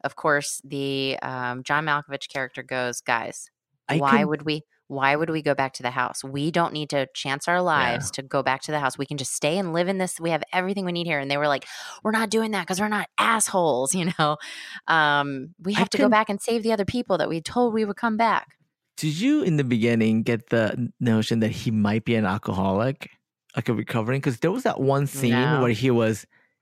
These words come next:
Speaker 2: dabbing alcohol on his tongue, like, from a small miniature bottle.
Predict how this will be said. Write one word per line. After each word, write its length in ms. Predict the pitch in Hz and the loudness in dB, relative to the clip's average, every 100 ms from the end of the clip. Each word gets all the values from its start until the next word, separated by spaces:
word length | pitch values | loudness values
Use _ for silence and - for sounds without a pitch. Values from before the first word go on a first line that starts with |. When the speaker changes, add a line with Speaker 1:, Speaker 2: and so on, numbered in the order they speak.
| _ 113 | _ -8
Speaker 2:
dabbing 560 | 110 110 113 120 147 156 | -2 0 0 0 0 0
alcohol 680 | 151 160 165 170 165 170 165 | 0 0 0 0 2 0 0
on 180 | 170 165 | 0 2
his 160 | 160 - | 0 -2
tongue, 480 | - 151 165 180 180 | -2 0 2 2 2
like, 240 | 135 123 | 0 -2
from 160 | - 120 | 0 0
a 40 | |
small 440 | 104 123 117 113 117 | 0 0 2 2 2
miniature 440 | 113 113 117 117 | 2 2 2 0
bottle. 520 | 101 95 101 135 185 | 0 0 2 0 -2